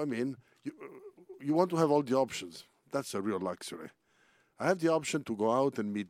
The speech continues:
people that are interesting for me to meet, or I want to stay in the cabin with my, uh, partner and, uh, enjoy, uh, privacy, comfort, and, uh, do the things that I cannot do during the normal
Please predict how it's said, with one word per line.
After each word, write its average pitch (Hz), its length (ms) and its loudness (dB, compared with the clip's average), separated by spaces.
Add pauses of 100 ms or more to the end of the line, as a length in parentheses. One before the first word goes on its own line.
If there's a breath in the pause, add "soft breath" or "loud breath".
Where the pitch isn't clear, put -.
people 110 480 -2 (280)
that 101 140 -4
are 98 440 0 (760 soft breath)
interesting 117 420 -2
for 104 160 -6
me 101 140 -6
to 95 120 -12
meet, 123 280 -4 (800)
or 151 200 2 (160)
I 135 60 -4
want 131 200 0
to 117 60 -10
stay 120 140 -2
in 107 60 0
the 107 80 -2
cabin 131 520 -4 (680 soft breath)
with 95 180 -2
my, 95 200 -4
uh, 95 500 -6 (840)
partner 101 420 0 (280)
and, 123 200 -2
uh, 123 280 0 (440 soft breath)
enjoy, 127 480 2 (460)
uh, 123 40 -2
privacy, 143 800 0 (400 soft breath)
comfort, 135 640 0
and, 113 280 -2
uh, 117 300 0
do 120 260 0
the 120 140 -2
things 123 240 -2
that 123 120 -2
I 120 100 0
cannot 117 320 -4
do 127 240 -2
during 113 240 -2
the 110 100 0
normal 117 560 -2